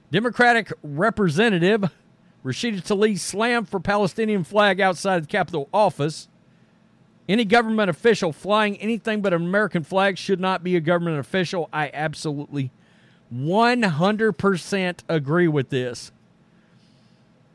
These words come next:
A lot of praise for, uh, Hillary Vaughn right now, too, by the way. The diligence of that reporter, okay, yes. Expel from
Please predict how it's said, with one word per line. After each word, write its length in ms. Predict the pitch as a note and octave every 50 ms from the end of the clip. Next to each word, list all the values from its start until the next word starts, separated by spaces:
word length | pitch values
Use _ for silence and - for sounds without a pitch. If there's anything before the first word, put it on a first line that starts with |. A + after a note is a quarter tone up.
| _ -
A 60 | C3
lot 200 | C#3 F3+ G3+ A#3
of 80 | G#3+ -
praise 520 | - - G#3+ A#3 A#3 A3+ A3 G3+ E3 -
for, 340 | - - F#3+ F3+ E3+ E3 D#3+
uh, 180 | E3 D#3 D3+ C3+
Hillary 420 | C3 - - G#3 G3 F#3+ E3 D3
Vaughn 580 | B2+ A2+ C#3+ D#3 D#3+ D#3 C#3 B2+ A2+ F2+ E2+ - _ _ _ _ _ _ _ _ _ -
right 220 | A#2 A#2 A#2 -
now, 220 | B2 A#2+ A#2 A2
too, 260 | G#2+ - - D#3+ C3 A2
by 180 | G2+ G#2+ G#2
the 80 | G2 G2
way. 320 | G2 G#2 G2+ G#2 A2 A2 - _ _ _ _ _ _ _ _ _ _ _ -
The 100 | C#3 C#3+
diligence 640 | C3 D3+ B3 C#4 A#3+ G3 D#3 B2 D3+ C3+ A2+ -
of 200 | - - E3 C#3
that 180 | D3 F3+ G3 D#3+
reporter, 580 | E3 D#3+ - - F#3+ G3 F#3+ G3+ G3 F3 C#3+ - _ _ _ _ _ _ _ _ _ _ _ _ _ -
okay, 580 | B2 D#3+ E3 - - E3+ D3 B2+ G#2+ F#2+ F2 - D#2
yes. 460 | A2 A#2+ A#2+ G2 F#2 - - - - _ _ _ _ _ _ -
Expel 800 | - D3 E3+ D3+ - - - - - - B3 B3 B3+ C4 B3+ A3
from 400 | - - - G#3+ G3+ F#3 E3+